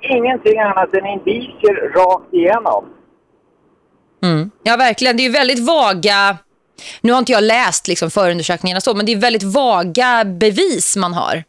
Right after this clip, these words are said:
Speaker 1: Ja, de, de, de har, de har
Speaker 2: Ursäkta.
Speaker 1: inget, inget konkret bevis överhuvudtaget.
Speaker 2: Mm.
Speaker 1: Utan, utan, eh, den här, den här snubben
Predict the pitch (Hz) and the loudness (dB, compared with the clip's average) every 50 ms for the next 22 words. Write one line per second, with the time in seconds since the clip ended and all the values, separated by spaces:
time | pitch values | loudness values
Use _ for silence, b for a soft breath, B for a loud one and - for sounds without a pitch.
0 | _ _ _ _ _ _ _ _ _ _ _ _ _ - 170 208 254 233 - - | _ _ _ _ _ _ _ _ _ _ _ _ _ -2 -2 0 0 0 -2 0
1 | 233 240 233 - 233 226 220 247 247 - - 220 233 233 233 233 - - 202 185 | -2 -4 -2 -2 -2 0 2 0 0 2 2 0 2 2 0 0 0 -4 -6 -4
2 | - - 233 202 202 233 277 320 302 - - _ _ - 247 262 240 226 226 262 | -4 -6 -6 -4 -2 0 2 2 2 0 -2 _ _ -2 0 0 0 0 0 0
3 | 302 294 - - 285 269 240 - 208 214 208 196 - - - 208 196 196 185 180 | 0 -2 0 -2 -2 -2 -2 -2 0 2 2 0 -2 0 -4 0 2 2 0 0
4 | 175 - - - 185 190 180 175 170 - - 196 170 160 170 160 - 202 196 170 | -2 -8 -4 0 0 0 0 -2 -6 -4 -4 -4 0 0 0 0 2 2 2 4
5 | 151 160 - 277 226 - - - - - - _ _ _ _ _ _ _ _ _ | 2 2 2 0 0 0 -2 -6 -20 -20 -20 _ _ _ _ _ _ _ _ _
6 | _ _ - - 190 175 160 151 147 - 196 202 196 - 208 202 185 - 196 214 | _ _ -4 -2 0 0 0 -2 -2 0 0 0 2 2 0 0 0 0 0 0
7 | 208 - - 202 202 208 202 202 208 208 202 202 196 196 190 185 185 180 180 170 | 0 2 0 0 0 0 -2 0 2 2 2 4 4 4 4 4 4 4 2 2
8 | 165 151 131 117 - - - - - - - - - 202 190 190 202 202 196 190 | 2 0 -2 -6 -16 -20 -20 -20 -20 -20 -14 -2 -2 -2 0 0 0 0 0 0
9 | - - 196 185 190 196 202 190 190 185 180 185 180 170 165 165 160 - - - | 0 -2 -2 -4 -2 -2 0 0 2 2 2 2 2 2 2 2 0 -2 -2 2
10 | 220 208 180 175 180 175 | 2 2 2 2 -2 -4